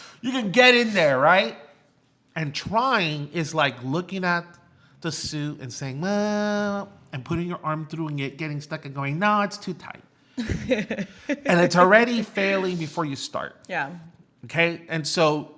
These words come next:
Speaker 1: and let me tell you why that happens. It happens because you have not made peace with your integrity and character.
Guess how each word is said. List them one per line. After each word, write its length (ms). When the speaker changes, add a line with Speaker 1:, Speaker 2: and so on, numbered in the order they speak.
Speaker 1:
and 160
let 100
me 80
tell 180
you 120
why 280
that 200
happens. 640
It 140
happens 580
because 400
you 120
have 240
not 280
made 340
peace 720
with 240
your 160
integrity 640
and 120
character. 600